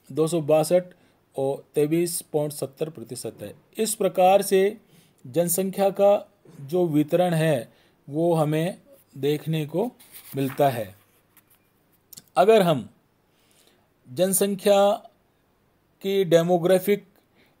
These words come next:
इंडिकेटर्स को देखें दो हज़ार उन्नीस को डिस्ट्रिक्ट वाइज, तो हम पाएंगे कि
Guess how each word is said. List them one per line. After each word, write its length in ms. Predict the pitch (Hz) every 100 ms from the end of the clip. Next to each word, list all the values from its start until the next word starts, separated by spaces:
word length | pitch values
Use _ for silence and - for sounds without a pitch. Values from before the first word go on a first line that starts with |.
| -
इंडिकेटर्स 640 | 170 180 175 180 185 180
को 160 | - 190
देखें 400 | 156 170 165 185
दो 140 | 175
हज़ार 220 | 175 180 170
उन्नीस 380 | 156 160 175
को 200 | - 175
डिस्ट्रिक्ट 460 | 170 151 - 185 180
वाइज, 380 | 165 156 160 - _ _ _ _ _ -
तो 400 | 175 180 190 - _ _ _ _ _ _ _ -
हम 320 | 170 170 180 - _ _ _ _ _ _
पाएंगे 500 | 143 165 180 160 160 190 _ _ _ - - - -
कि 300 | 208 165